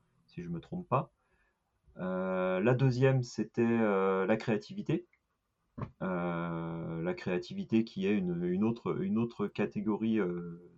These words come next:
de, de soft skills. Et la dernière, la compétence analytique, qui vont être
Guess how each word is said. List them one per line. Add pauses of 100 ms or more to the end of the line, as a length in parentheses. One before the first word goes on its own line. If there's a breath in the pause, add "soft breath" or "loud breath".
de,
de
soft
skills. (460 soft breath)
Et
la
dernière,
la
compétence
analytique, (380)
qui
vont
être